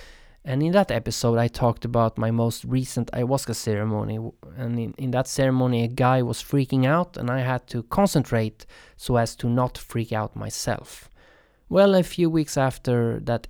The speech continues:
episode aired, I got this message sent to me.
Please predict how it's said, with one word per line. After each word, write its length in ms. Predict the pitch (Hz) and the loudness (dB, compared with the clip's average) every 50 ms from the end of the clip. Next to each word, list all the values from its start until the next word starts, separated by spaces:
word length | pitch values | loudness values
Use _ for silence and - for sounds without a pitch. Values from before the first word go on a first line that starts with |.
| - | -12
episode 440 | - - - 113 - - 120 117 117 - | -12 -10 -8 -8 -6 -4 -4 -4 -4 -4
aired, 380 | - 127 127 131 135 131 - - - - - _ _ _ _ _ - | -2 0 0 0 0 -2 -4 -12 -20 -20 -20 _ _ _ _ _ -12
I 100 | - 123 | -10 -8
got 300 | 120 - 123 110 107 - | -6 -4 -4 -4 -4 -6
this 240 | - 120 104 - - | -6 -8 -8 -6 -8
message 680 | 113 107 104 - - - 104 - - - - - - _ _ _ _ _ _ | -8 -8 -8 -8 -10 -12 -12 -12 -14 -18 -20 -20 -20 _ _ _ _ _ _
sent 480 | - - - - 127 113 - - - - - | -18 -10 -6 -4 -4 -4 -4 -8 -16 -18 -8
to 120 | - 160 | -2 2
me. 380 | 143 143 160 190 226 240 233 - | 4 6 8 8 8 6 4 2